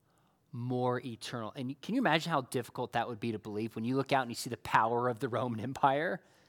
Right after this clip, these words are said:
That's where faith would come in, wouldn't it? No, the word of God is going to outlast this, and it has,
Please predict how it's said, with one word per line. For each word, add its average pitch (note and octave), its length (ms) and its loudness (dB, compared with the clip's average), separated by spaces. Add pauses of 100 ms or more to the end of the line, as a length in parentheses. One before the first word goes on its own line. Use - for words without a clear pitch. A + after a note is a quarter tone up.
(400)
That's - 240 2
where G3+ 100 4
faith A3 380 0
would A#2+ 140 -6
come G#2+ 240 -4
in, G2+ 160 -8
wouldn't F#3 240 -2
it? - 300 -16 (500)
No, D3+ 100 -2
the B2 100 -2
word D3+ 280 2
of C3+ 100 0
God C3 320 4
is A2 140 -6
going G#2 300 -6
to A2 180 -6
outlast G2 560 -2
this, - 420 -16 (600)
and A#2 100 -6
it G2 120 -8
has, - 580 -4